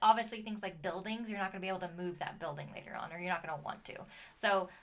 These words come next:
putting your barn that's accessible, if you do want a barn, what, how you build your barn is going to depend on what kind of animals you have. Like, a horse barn is quite different from, like,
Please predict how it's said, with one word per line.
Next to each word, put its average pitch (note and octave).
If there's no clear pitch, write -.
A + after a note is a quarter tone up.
putting B3+
your A3+
barn G#3+
that's G3+
accessible, G#3+
if G3
you F#3
do G3+
want G3
a G3
barn, G3
what, G3+
how A#3
you A3
build D#4
your A#3
barn G#3
is A3
going G#3
to F#3
depend G3+
on F#3+
what F3+
kind G3
of D#3+
animals G#3+
you F3
have. D3+
Like, E3
a D#3+
horse B3+
barn A3+
is F#3
quite C4
different A#3
from, G3+
like, F#3+